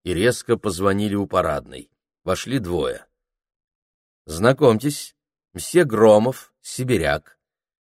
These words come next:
лейтенант в отставке Чупрынников, статский советник Дорофеев». Протянув руку черноусому с брюшком Чупрынникову, Прохор сказал:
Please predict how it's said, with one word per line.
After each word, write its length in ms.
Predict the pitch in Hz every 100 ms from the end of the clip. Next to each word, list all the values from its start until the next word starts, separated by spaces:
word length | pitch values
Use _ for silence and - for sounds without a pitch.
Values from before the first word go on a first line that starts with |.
| _
лейтенант 640 | 107 123 131 127 165 165
в 60 | 131
отставке 760 | 113 - 110 110 - 135 147
Чупрынников, 920 | 147 - 147 107 107 101 104 110 107 - _ _ _ -
статский 540 | - - 110 - 143
советник 580 | - 90 87 95 127 107
Дорофеев». 720 | 110 131 - 71 65 - - _ _ _ _ _ _ _ _ -
Протянув 540 | 95 87 104 110 -
руку 320 | 104 113 92
черноусому 880 | 95 - 90 92 92 110 - 95 92
с 80 | 80
брюшком 560 | 87 95 - - 101
Чупрынникову, 920 | 92 92 78 104 117 113 107 110 104 - _ _ _ -
Прохор 380 | 85 107 101
сказал: 640 | 92 - 92 90 98 78